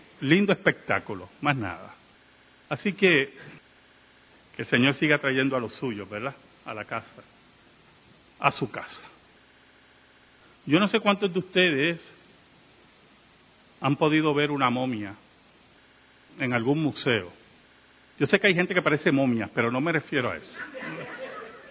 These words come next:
Sino a cadáveres momificados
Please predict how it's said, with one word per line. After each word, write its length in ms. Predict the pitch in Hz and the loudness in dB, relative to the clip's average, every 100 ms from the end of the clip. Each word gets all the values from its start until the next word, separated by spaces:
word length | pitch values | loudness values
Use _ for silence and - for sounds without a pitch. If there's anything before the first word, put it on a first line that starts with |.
| - - - - - - - - - - - - - - - - _ - - | -20 -20 -20 -20 -20 -20 -20 -20 -20 -20 -20 -20 -20 -20 -20 -20 _ -14 2
Sino 440 | 151 165 196 202 - - - - - - - - - - - | 4 6 4 0 -12 -20 -20 -20 -20 -20 -20 -20 -20 -14 2
a 400 | 139 139 131 - - - - - _ - - | 4 4 2 -4 -18 -20 -20 -20 _ -20 0
cadáveres 560 | 147 139 190 180 147 139 - - - | 4 6 6 4 2 0 -4 -20 -8
momificados 880 | 135 127 113 139 117 160 139 139 | -4 -2 -2 -2 4 4 4 0